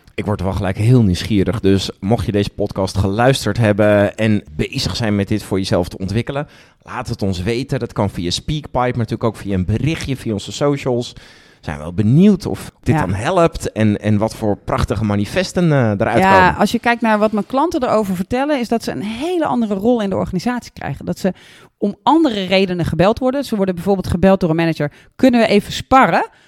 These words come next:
Speaker 2: Want ik heb dit
Speaker 1: Ja.
Speaker 2: probleem en jij weet hier veel van."
Speaker 1: Ja.
Speaker 2: Dus ze worden eigenlijk door de, door de,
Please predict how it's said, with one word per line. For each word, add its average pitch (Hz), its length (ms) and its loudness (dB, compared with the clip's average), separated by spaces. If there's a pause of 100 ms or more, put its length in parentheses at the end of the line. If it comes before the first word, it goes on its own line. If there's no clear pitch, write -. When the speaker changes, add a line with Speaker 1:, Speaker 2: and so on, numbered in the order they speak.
(140)
Speaker 2:
Want 202 160 -4
ik 208 100 -4
heb 226 160 0
dit 190 100 -4
Speaker 1:
Ja. 214 80 0
Speaker 2:
probleem 202 500 4
en 208 160 0
jij 208 220 4
weet 202 180 0
hier 196 180 0
veel 170 220 2
van." 220 280 6
Speaker 1:
Ja. 110 100 0
Speaker 2:
Dus 175 200 2
ze - 160 2
worden 233 200 4
eigenlijk 226 340 4
door 196 80 8
de, 180 100 2 (360)
door 202 160 6
de, 180 220 4